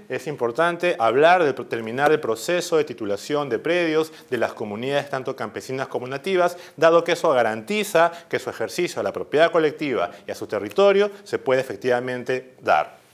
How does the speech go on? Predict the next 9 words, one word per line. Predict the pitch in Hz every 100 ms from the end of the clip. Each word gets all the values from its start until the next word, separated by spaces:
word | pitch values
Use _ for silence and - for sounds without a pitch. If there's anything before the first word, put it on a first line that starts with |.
| - - _
Para | 117 113 113
concluir, | - 120 113 120 151 180 - - _ _ _
es | 117 113
hablar | 113 117 127 143
de | 131 143 170 - - _ 185
ejercer | - 208 - 165 165 -
mecanismos | 175 175 143 131 135 139
de |
participación | 147 156 180 202 214 190 165